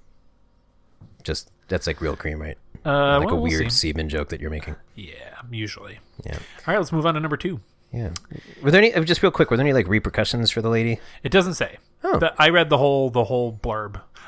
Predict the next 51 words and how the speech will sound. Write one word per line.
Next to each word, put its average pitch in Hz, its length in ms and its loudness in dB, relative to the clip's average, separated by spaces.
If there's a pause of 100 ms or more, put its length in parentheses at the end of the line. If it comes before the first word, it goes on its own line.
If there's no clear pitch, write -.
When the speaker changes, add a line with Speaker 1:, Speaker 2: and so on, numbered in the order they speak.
Speaker 2:
You 147 120 -4
can 160 140 0
read 190 200 2
more 190 200 6
here. 131 460 2
Oh, 123 400 4
maybe 143 160 0
I 156 40 2
should 151 160 -4
read 139 180 -4
more. 120 280 -4 (280)
Speaker 1:
Eh, 196 380 6 (460)
let's 139 200 6
Speaker 2:
No? 220 40 2
Speaker 1:
let 113 160 4
the 92 120 0
internet 82 340 0 (280)
fans 78 560 -4 (140)
find 78 300 -4
it 73 60 -6
on 73 100 -4
the 76 100 -6
internet. 78 300 -4 (200)
Speaker 2:
What? 160 320 -6 (360)
Speaker 1:
You 208 100 0
know 135 80 2
what 76 100 0
I 69 60 -6
mean. 71 180 -8 (200)
Speaker 2:
Let's 139 220 -4
fi-, - 320 -2 (280)
<laughs> - 280 -12
I'm 262 240 8
a 185 60 6
fan 262 320 6
of 220 120 4
the 175 120 -4
internet. 196 840 4 (260)
Speaker 1:
I 165 100 6
wanna 196 260 8
know 185 180 6
what 170 260 6 (280)
woman 196 420 4
cook's - 280 2
husband 147 380 4
happened. 98 400 0 (480)
Speaker 2:
Okay, 143 220 0
they 120 160 0
found 170 220 2
a - 20 -2
tooth. - 600 -4